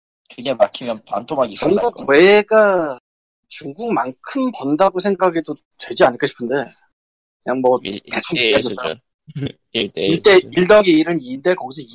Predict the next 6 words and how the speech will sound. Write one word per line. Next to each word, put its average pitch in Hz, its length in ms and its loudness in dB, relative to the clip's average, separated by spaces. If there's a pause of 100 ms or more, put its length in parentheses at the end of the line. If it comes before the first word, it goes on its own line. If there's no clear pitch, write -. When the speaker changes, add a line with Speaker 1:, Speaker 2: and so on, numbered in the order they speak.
Speaker 2:
이 - 20 0
날아가는 135 460 4
거야. 113 100 -20 (300)
중국이 123 340 -14
아니라. 110 160 -14 (800)
엄청나게 185 360 2